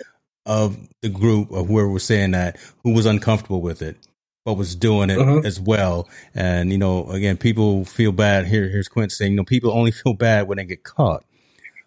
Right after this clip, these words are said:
Speaker 1: Unfortunately, it's
Speaker 2: Mm-hmm.
Speaker 1: often way too obvious when you hear the apology later, right? I mean, and, and that's it right there, right? I, I'm out here doing it.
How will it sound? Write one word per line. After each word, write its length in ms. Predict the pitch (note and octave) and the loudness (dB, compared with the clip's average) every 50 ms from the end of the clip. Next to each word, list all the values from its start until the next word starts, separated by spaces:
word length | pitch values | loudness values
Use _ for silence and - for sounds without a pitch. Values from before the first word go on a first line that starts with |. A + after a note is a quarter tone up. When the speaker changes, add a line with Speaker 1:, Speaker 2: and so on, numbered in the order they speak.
| _ | _
Speaker 1:
Unfortunately, 880 | - G#2 F2+ - - A#2+ A2+ G#2+ - - - G#2 G2+ F#2+ F#2+ F#2+ F#2+ - - | -4 -4 -4 -2 0 2 2 2 0 0 0 0 2 2 2 2 0 -2 -2
it's 180 | - B2 C3+ | -2 0 0
Speaker 2:
Mm-hmm. 80 | C#3 A2+ | 2 2
Speaker 1:
often 420 | G#2 G#2 F#2+ - - G2+ F#2 F2 | 2 2 2 0 0 0 0 2
way 240 | E2+ G2+ G#2 G#2 G#2+ | 2 2 2 2 2
too 240 | G#2 - A2 G#2 G2+ | 2 0 0 0 2
obvious 440 | G2 G2 G2 F2+ F2+ F2 E2+ - - | 2 2 2 2 0 -2 -2 -4 -6
when 160 | G2 F#2+ F#2+ | -8 -8 -8
you 140 | F#2+ F#2 F2+ | -10 -12 -14
hear 540 | F2 - - B2 A#2 A2+ A2 G2+ F#2+ F#2 F2+ | -16 -6 0 2 2 4 2 2 0 -2 -2
the 160 | F2+ F2+ F2 | -4 -6 -8
apology 560 | E2+ - - G2 F#2 F2+ F2+ E2+ - - F2 | -6 -4 -2 0 0 0 0 -4 -6 -10 -10
later, 340 | F2+ F#2 F#2 F2+ D#2+ D#2 D#2+ | -6 -6 -4 -4 -6 -6 -4
right? 240 | E2+ F2+ G2 G2 F2+ | -2 0 0 0 -2
I 40 | |
mean, 180 | F#2+ G2+ F2+ F#2+ | -4 -8 -8 -12
and, 100 | G2 F2 | -14 -14
and 120 | F#2 G2 | -10 -8
that's 220 | G2+ G#2 G#2 - - | -6 -6 -4 -4 -4
it 80 | G2 | -2
right 180 | G2+ G2+ G2 - | -2 -2 -2 0
there, 140 | - G#2+ F#2 | 0 0 0
right? 120 | F2+ F2+ F#2 | 0 -2 -4
I, 240 | G2 G2 - G#2 G#2 E2+ | -4 -6 -6 -8 -8 -8
I'm 120 | G2 F2+ | -8 -8
out 120 | F#2+ G2 | -8 -4
here 160 | G2 A#2 A2 G2+ | -2 -2 0 0
doing 320 | G#2 C#3 D#3 D#3 B2 G2+ | 2 2 2 2 2 0
it. 140 | G2+ G2+ | -2 -6